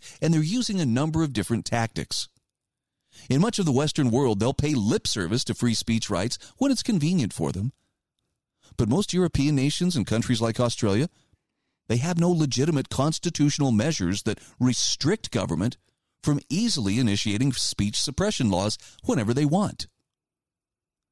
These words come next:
And the draconian restrictions put in place over covid have proven that beyond a doubt. This is what makes the U S so unique as a culture.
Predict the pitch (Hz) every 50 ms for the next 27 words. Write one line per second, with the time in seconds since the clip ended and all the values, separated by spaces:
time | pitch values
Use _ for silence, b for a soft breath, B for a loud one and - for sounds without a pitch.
0 | _ _ _ _ - 131 123 123 113 110 127 120 - - 196 226 208 185 175 147
1 | 127 117 113 - - - 185 190 - - 165 143 - - - 156 156 156 143 135
2 | - - - 175 151 143 - - 107 135 143 135 123 - - - 226 262 170 90
3 | 80 - B B B B 139 - - - - 254 285 247 147 104 80 76 - -
4 | - _ _ _ - 135 127 127 156 160 165 147 135 123 113 107 156 170 196 139
5 | 98 - - - - - _ _ _ _ _ _ _ _ _ _ _ _ _ _
6 | _ _ _ _ _ _ _ _ _ _ _ _ _ _ _ _ _ _ - 143
7 | 135 - 196 165 175 165 156 170 180 180 - - 127 107 107 123 147 151 139 -
8 | - 143 135 123 117 107 98 98 131 160 - 123 92 90 85 - - 165 185 180
9 | - - 67 60 -